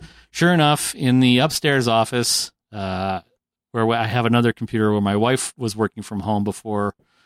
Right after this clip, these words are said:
uh, she was on mat leave last summer, there's another hole in the roof. There's friggin' insulation and debris everywhere in that, uh, in that particular room. So now I'm like, "Oh, man." I had to clean out that room, get it all ready for another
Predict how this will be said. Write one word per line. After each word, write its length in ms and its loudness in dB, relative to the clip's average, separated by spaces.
uh, 120 -12
she 120 -6
was 140 -2
on 140 0
mat 200 -2
leave 360 -8
last 240 -8
summer, 340 -4
there's 160 2
another 280 2
hole 220 2
in 60 -2
the 100 -4
roof. 220 -12
There's 400 2
friggin' 360 -2
insulation 580 2
and 140 4
debris 420 2
everywhere 540 2
in 200 0
that, 240 0
uh, 400 -2
in 180 -2
that 140 0
particular 400 -6
room. 160 0
So 140 -8
now 220 0
I'm 100 0
like, 180 -4
"Oh, 560 -6
man." 480 -6
I 80 -4
had 120 0
to 60 -2
clean 200 2
out 160 2
that 200 2
room, 360 2
get 140 0
it 80 0
all 160 2
ready 220 2
for 240 0
another 640 2